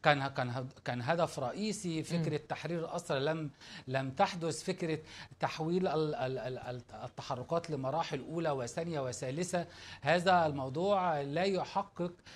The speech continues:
Speaker 1: الأهداف بشكل كبير. ففكرة الانسحابات ستكون مؤثرة على الجانب الإسرائيلي، سواء على أطراف السياسية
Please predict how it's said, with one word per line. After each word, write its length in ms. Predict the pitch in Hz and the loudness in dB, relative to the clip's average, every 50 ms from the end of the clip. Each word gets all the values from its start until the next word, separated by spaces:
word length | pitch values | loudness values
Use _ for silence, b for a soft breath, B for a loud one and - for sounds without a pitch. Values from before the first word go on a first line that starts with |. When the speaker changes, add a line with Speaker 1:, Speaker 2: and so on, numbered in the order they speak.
| b b - | b b -6
Speaker 1:
الأهداف 580 | 131 135 131 151 143 143 135 165 190 185 - 147 | -4 0 2 2 2 4 6 4 4 4 0 -6
بشكل 380 | 135 131 - 185 180 175 180 | -6 -4 -2 -2 -2 -2 -2
كبير. 380 | 160 - 151 143 185 208 190 156 | -4 -2 -2 -2 0 0 0 0
ففكرة 640 | - - 139 131 131 131 - 185 175 196 185 185 170 | 0 -2 0 0 0 0 0 -2 -2 -2 -2 -2 -2
الانسحابات 760 | 127 127 135 139 135 - 143 - 156 131 131 175 185 190 190 - - b b b b b | -4 -4 -6 -6 -6 -6 -4 0 2 4 6 6 6 6 4 -2 -16 b b b b b
ستكون 460 | - - 151 - 135 - 190 202 202 | -8 -8 -4 -4 -4 -2 0 0 2
مؤثرة 680 | 180 170 135 139 139 - - - 185 185 180 180 180 - B B B B B | 2 2 0 0 -2 -2 0 2 4 6 8 8 6 6 B B B B B
على 400 | - 131 147 170 180 180 175 143 | 2 6 6 8 8 8 6 4
الجانب 420 | 143 143 135 139 165 170 180 165 151 | 2 0 2 2 2 2 4 2 0
الإسرائيلي، 400 | 143 135 131 - 123 165 180 175 | 0 -2 -4 -6 -4 -2 -2 0
سواء 420 | 165 151 139 147 165 175 175 - | 0 2 2 4 4 4 4 2
على 320 | - 123 131 147 165 175 165 | 2 2 2 4 6 6 6
أطراف 440 | 165 - 131 135 - 151 156 156 | 6 4 2 -2 0 -2 -2 -2
السياسية 680 | - 123 - - 147 131 123 - 160 160 160 156 160 156 | -4 -8 -6 -4 -4 -4 -4 -4 -4 -2 0 0 0 -2